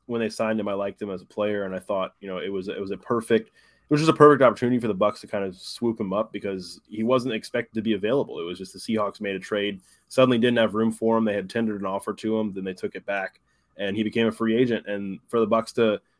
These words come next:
to swoop in and, and get a starting caliber and, you know, a starting safety to go along with Antoine Winfield Junior, I thought was great. But yeah, from that opening press conference he had,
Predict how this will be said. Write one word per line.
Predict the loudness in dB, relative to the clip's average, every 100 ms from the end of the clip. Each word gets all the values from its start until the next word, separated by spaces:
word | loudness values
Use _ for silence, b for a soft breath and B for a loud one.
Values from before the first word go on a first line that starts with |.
| _
to | -12
swoop | -6 2 2 4
in | 2
and, | 2
and | 0 -2 0
get | 0 0 -8
a |
starting | -6 0 2 2
caliber | 0 0 2 0
and, | -2
you | -4 -4
know, | -6
a | -6
starting | 2 6 6 4
safety | -2 -2 -2 -2 -6
to | -2
go | -2
along | 0 -2 -2
with | -4
Antoine | -6 -6 -6
Winfield | -6 -6 -6 -2
Junior, | -2 0 -2 -4 _ _ _ -4
I |
thought | 0 0
was | 0 -2
great. | 0 2
But | 2
yeah, | 2 2 -2 _
from | 0 4
that | 4 4
opening | 2 0 0 2
press | 0 0
conference | -2 -4 -6
he | -4
had, | -2 -2 -4